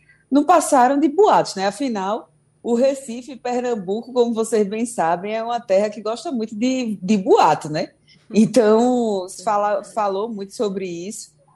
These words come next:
mas nunca correspondeu com nenhuma articulação que eu vinha fazendo.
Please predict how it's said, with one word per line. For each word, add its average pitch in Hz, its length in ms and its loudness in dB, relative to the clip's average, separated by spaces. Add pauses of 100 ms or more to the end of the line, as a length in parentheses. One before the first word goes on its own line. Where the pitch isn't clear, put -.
(120)
mas 185 520 2
nunca 208 840 0
correspondeu 196 800 -4
com 233 320 -6
nenhuma 262 440 -2
articulação 220 640 -2
que 208 80 0
eu 190 100 2
vinha 180 220 -6
fazendo. 165 520 0